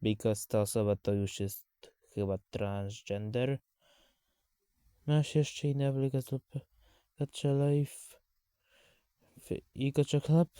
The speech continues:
No ten, miałem. Czy uważasz, że jestem głupi? Nie.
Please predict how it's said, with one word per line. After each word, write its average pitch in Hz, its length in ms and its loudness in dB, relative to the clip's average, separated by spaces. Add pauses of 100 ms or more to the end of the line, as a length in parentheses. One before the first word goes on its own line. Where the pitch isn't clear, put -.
(1500)
No 147 160 2
ten, 107 460 0 (240)
miałem. 104 440 -2 (480)
Czy 127 220 -2
uważasz, 131 360 0
że 120 180 2
jestem 110 500 -2
głupi? 113 1000 0 (600)
Nie. 107 420 2